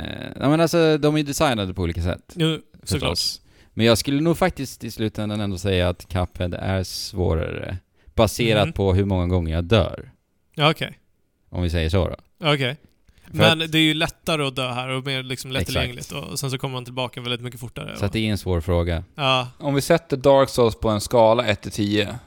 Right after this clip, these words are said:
Speaker 3: vart hamnar Dark Souls i det här?
Speaker 1: <laughs> Alltså, jag tycker ju inte att Dark Souls är så svårt,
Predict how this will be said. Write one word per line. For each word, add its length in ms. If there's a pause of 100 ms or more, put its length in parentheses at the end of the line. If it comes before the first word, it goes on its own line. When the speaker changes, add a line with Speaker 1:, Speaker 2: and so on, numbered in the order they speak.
(160)
Speaker 3:
vart 320
hamnar 380
Dark 300
Souls 300
i 40
det 100
här? 260
Speaker 1:
<laughs> 40 (600)
Alltså, 200
jag 200
tycker 180
ju 60
inte 160
att 60
Dark 220
Souls 180
är 120
så 120
svårt, 380